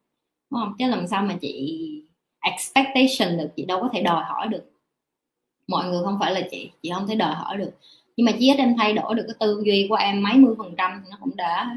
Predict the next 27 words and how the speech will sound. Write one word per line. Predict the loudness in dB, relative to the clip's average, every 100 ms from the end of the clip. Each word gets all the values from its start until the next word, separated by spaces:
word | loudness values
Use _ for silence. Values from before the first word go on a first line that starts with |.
| -12
nó | -14 -14 -16
cũng | -12
đã | -12 -12
đủ | -14 -14
rồi. | -14 -14 _ _ _ _
Amazing, | -8 -4 0 2 2 2 2 2
good | 2 0 0
job | 0 0 -2
chị. | -4 -4 -6 -6 6
<laughs> | 6 8
Trời | 6 8 6 4
ơi, | 8 8 8 2 -14 -6 4
ghi | 6 6
tiếng | 4
Anh | 6 10 12
thì | 12
phải | 8
ghi | -2 -2
cho | -4
tử | -8 -14 -2
tế, | 2 4 4 0 -10 _
ghi | 0 0
tiếng | 0 2
Anh | 6 6
rồi | 6
còn | 4 2
làm | 2